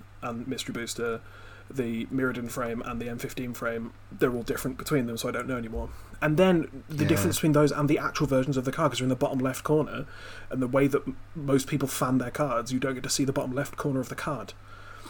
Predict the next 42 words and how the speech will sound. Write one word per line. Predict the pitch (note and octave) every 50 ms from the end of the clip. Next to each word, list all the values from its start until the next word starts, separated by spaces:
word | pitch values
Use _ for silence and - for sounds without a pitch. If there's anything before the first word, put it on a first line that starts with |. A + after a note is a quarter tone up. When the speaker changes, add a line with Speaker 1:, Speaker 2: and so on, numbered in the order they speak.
| - - - - - - - - - - - - - - - - - - - - - - -
Speaker 1:
And | D3+ C#3+ C#3+ C#3
the | C3+ D3 C#3+
new | C#3+ D3+ D#3+ D#3+ D3+ C3+ - - - - - C#3+
pre-release | D3+ D3 D#3 E3 F3+ F#3 F#3+ -
stamp, | - - - - - E3+ F3 G#3 G3+ - - - - - - - - - -
the | - A#2
twenty | - - - D3 C#3+
twenty-one, | C#3 - D3 C#3+ C3 C#3 F3 G#3+ A3+ A3+ - -
that | C#3 A2+
I | B2 A#2+
guess | B2 B2 A#2+ -
will | B2+
be | A#2+ B2
twenty | - - C3+ C3+
twenty-two | - C3 C3+ B2 - D#3+ D3
next | A2+ B2+
Speaker 2:
Yep. | D#3+ F3
Speaker 1:
year, | D#3+ G3 G3+ - - - - -
that | C3 C3 D#3+ F#3 -
I | - B2+
miss | B2+ C3 - - - -
every | C3+ B2+ A#2+ B2+ C3 C3
single | B2+ - B2 A#2 A#2+
time | - - C3+ B2 A#2+
I | B2
look | B2+ A#2+
at | C#3 B2+
a | B2+
card | B2+ C3 C3 C3
and | C3
accidentally | B2 A2+ - C#3+ A#2+ B2+
list | B2 - -
it | C#3
as | C3 B2
a | A#2
regular | A2+ A#2+ A2 - B2+ A2+
foil | - B2+ B2
instead | A#2+ A#2 B2+ A#2
of | A2+
a | A2
pre-release | - C3 B2+ B2+ C3 C3
foil. | - - D3+ E3+ F#3+